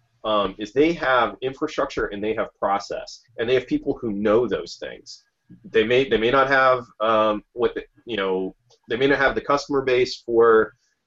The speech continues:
uh, to, for, for the, the brakes for their cars anymore, but if they know how to organize themselves and they know how to, uh, create those types of things, then all of a sudden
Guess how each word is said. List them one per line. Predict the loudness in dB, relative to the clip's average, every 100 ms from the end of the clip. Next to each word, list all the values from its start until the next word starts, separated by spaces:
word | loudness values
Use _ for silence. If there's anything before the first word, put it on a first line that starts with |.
| 0
uh, | 2 4 2 -2 -6
to, | -6 -6 -8
for, | -2 -2 -2 -6
for | -4
the, | -2 -2 -6
the | -10
brakes | 0 2 2 -2 -8 -8 -8
for | -4
their | -2
cars | 0 2 4 2
anymore, | -2 -6 -6 -4 -6 -8 _ _ _
but | 0 2 0 -4 _ _
if | -8
they | 0 2 4
know | 4 6 4 0 _ _ _ _
how | -18 -4 2 2 2
to | -2 -4
organize | 2 2 2 -2 -2 -2
themselves | -4 -2 -2 -2 -2
and | -4
they | -4
know | -6 -6
how | -2 -2 -2
to, | -6 -4 -4 -6 _ _ _ -4
uh, | -2 -2 -4
create | -8 0 0 0
those | -2 -2
types | 0 -2
of | -4 -4
things, | 0 0 -2 -6 -16 _ -4
then | 2 4 4 2
all | 4 4
of | 4
a |
sudden | 2 2 2